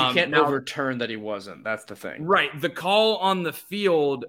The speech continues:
Speaker 2: uh, was that he was short, so that call stood. Uh, but if he had been across the line, I think the call also would have stood,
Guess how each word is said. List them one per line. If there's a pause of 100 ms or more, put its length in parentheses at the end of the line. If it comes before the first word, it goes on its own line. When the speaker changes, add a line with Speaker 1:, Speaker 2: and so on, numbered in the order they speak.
Speaker 2:
uh,
was
that
he
was
short,
so
that
call
stood. (260)
Uh,
but
if
he
had
been
across
the
line,
I
think
the
call
also
would
have
stood,